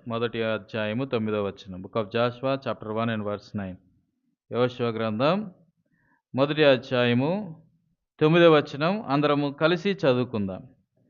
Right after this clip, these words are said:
"నేను నీకు ఆజ్ఞాపించి ఉన్నాను కదా, నిబ్బరము కలిగి ధైర్యముగా నుండుము, దిగులు పడకుము, జడియకుము. నీవు నడుచు మార్గమంతటిలో నీ దేవుడైన యెహోవా నీకు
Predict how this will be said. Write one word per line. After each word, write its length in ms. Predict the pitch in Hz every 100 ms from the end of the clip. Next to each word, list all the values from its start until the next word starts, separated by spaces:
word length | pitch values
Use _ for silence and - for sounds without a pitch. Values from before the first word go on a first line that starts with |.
| _ _ _ _
"నేను 340 | 113 143 175 180
నీకు 340 | 170 165 165
ఆజ్ఞాపించి 880 | 143 139 151 160 160 160 151 139 143
ఉన్నాను 340 | 135 131 123
కదా, 460 | 117 113 127 175 190 - _ _ _ _ -
నిబ్బరము 500 | 139 160 196 208 196
కలిగి 320 | 175 170 160
ధైర్యముగా 580 | 135 139 151 147 143 139
నుండుము, 720 | 127 120 120 143 208 - - _ _ _ 110
దిగులు 340 | 131 190 226
పడకుము, 680 | 185 180 170 165 151 143 143
జడియకుము. 880 | 127 131 127 120 117 110 98 110 _ _ _ _
నీవు 260 | 127 151 160
నడుచు 380 | 156 170 196 196
మార్గమంతటిలో 1120 | 165 156 160 160 147 143 143 123 113 101 95 _ _ _ _ -
నీ 240 | 123 147
దేవుడైన 520 | 143 143 165 160 156 151
యెహోవా 520 | 139 127 135 139 131
నీకు 640 | 123 120 123 202 240 -